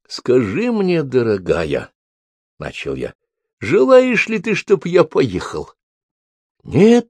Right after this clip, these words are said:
ответила она ласково, — «я далека от того, чтобы желать этого, но если ты решился поехать, то я уж лучше поеду с тобой, чем буду тебе помехой».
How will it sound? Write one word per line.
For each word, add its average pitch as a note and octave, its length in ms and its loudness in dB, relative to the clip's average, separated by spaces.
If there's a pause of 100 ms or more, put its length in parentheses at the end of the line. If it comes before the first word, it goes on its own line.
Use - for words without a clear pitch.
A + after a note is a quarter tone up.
(200)
ответила G3 600 -4
она D#3 160 -2
ласково, — B2 480 -6 (380)
«я - 140 -2
далека F3 720 0 (200)
от - 220 -6
того, G2+ 220 2
чтобы F#2+ 300 -4
желать F#2 380 0
этого, F2+ 280 -6 (280)
но A#3+ 100 0
если B3 300 2
ты A#3+ 220 -2
решился A#3 680 -2
поехать, F#2 540 -2 (260)
то A2+ 80 -12
я D3+ 140 0
уж E3 220 -2
лучше E3 280 -6
поеду D#3 400 -2
с - 180 -12
тобой, B2+ 480 2
чем A#3 280 -6
буду A3+ 220 -4
тебе A3 260 -2
помехой». G#3+ 500 -4